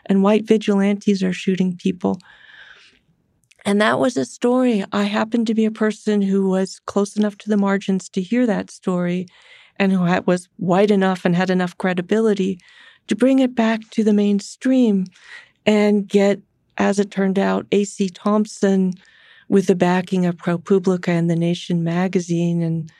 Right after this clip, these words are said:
I think eventually Sixty Minutes, to investigate and change the story. And so that's the, the Limelight story was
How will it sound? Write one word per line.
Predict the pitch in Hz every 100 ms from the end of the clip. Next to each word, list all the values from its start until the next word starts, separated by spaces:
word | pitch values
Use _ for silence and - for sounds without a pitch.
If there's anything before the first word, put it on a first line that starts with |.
| _ _
I | 175
think | 175 175
eventually | 170 175 175 180
Sixty | - 175 - 180
Minutes, | 175 185 180 175
to | - - 175 175 -
investigate | 170 175 185 - 185 180 170 170 - - _ _ - - - - _ _ - _ _ _ _
and | 233 240
change | - 277 285 -
the | 277
story. | - - 254 269 233 185 -
And | 226 220
so | -
that's | 247 254 254
the, | - - -
the | 226
Limelight | 233 240 262 262 262
story | - - 233 226 233 226 220
was | 220 214 226 220 - - -